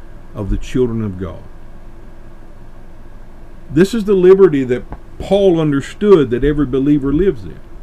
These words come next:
It's a liberty of not I, but Christ. And that's why he tells the Galatians, "Stand fast in this liberty wherewith Christ has made you free." This is the liberty. He has liberated you from an internal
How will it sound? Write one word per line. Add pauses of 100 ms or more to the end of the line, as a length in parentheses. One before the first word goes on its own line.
(960)
It's
a
liberty
of
not
I,
but
Christ.
And
that's
why
he
tells
the
Galatians,
"Stand
fast (640)
in
this
liberty (920)
wherewith
Christ
has
made
you
free." (1080)
This
is
the
liberty. (1160)
He
has
liberated
you
from
an
internal